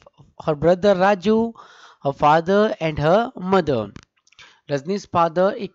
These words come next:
केक लेके आया है and Rajni divided the cake into four equal parts, चार इक्वल पार्ट्स में उसको डिवाइड किया है,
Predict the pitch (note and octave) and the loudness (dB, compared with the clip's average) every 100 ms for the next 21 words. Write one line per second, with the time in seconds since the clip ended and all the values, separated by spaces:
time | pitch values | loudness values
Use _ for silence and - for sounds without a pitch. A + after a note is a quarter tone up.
0 | - F#3 F#3+ F#3+ F#3+ G3 F#3+ G3 G3 G#3+ | -6 -6 -4 -6 -2 0 2 2 0 -2
1 | G#3 D#3+ D#3 D3 D#3 D#3 D#3+ F3 E3 F#3+ | -2 -4 -4 -4 -2 0 0 -2 -6 -6
2 | G3+ F#3 F#3 G3 - G#3+ C#4+ F#3+ E3+ D3+ | -6 -6 -8 -8 -6 -4 -4 -4 -2 -2
3 | - B2 C3+ G3 - - _ - _ - | 0 0 0 -2 -6 -20 _ -20 _ -6
4 | E3+ F3 - _ _ _ _ _ - A3+ | -2 -2 -4 _ _ _ _ _ -10 -6
5 | - G3+ F#3 E3+ - G3 F#3 G#3 F3+ F#3 | 0 0 2 0 0 -2 -2 -2 0 2
6 | G3 F#3+ F#3+ G3+ G3+ G#3+ B3+ | 2 0 -4 0 2 0 -2